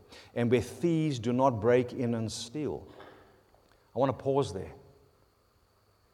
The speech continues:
Here's an instruction from Jesus. He's saying there are two places you can invest your treasure.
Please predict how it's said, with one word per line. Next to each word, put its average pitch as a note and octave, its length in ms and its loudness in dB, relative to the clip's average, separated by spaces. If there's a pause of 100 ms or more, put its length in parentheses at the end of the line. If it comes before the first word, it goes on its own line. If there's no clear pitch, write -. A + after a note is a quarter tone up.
Here's C#3 180 4
an D#3 80 0
instruction C3+ 640 0
from A#2+ 220 -6
Jesus. G#2 500 -8 (1400)
He's G2+ 120 -8
saying C3+ 140 2
there B2 80 0
are - 40 -8
two E3+ 160 -2
places D3 480 2
you C#3 120 0
can C#3 180 0
invest B2 680 0 (1120)
your A#2+ 120 0
treasure. G#2 520 0